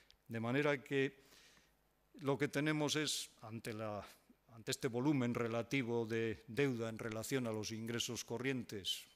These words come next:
cada vez mayor, pues más necesidad de vender como sea. Y vender como sea significa entrar en una dinámica de bajadas de precios. La dinámica es claramente deflacionista. Se puede ver perfectamente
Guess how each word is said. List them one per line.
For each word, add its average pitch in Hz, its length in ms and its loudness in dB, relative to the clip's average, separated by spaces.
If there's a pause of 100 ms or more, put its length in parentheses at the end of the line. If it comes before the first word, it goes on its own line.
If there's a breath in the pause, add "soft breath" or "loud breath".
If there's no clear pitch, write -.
cada 113 240 0
vez 120 160 2
mayor, 135 440 2 (720 loud breath)
pues - 320 -2 (140)
más 135 260 2
necesidad 131 540 -4
de 127 80 -2
vender 120 400 0
como 127 200 0
sea. 117 320 0 (120)
Y 131 120 -8
vender 135 340 -2
como 151 220 -4
sea 135 360 0
significa 123 680 -2 (100)
entrar 123 400 -2
en 117 120 -6
una 123 180 -2
dinámica 117 540 -2
de 107 100 -2
bajadas 104 520 -4
de 98 100 -14
precios. - 400 -4 (880 soft breath)
La 123 80 -10
dinámica 135 500 0
es 123 80 -2
claramente 113 640 -4
deflacionista. 107 800 -10
Se - 140 -14
puede 123 300 -6
ver 120 200 -2
perfectamente 123 840 -2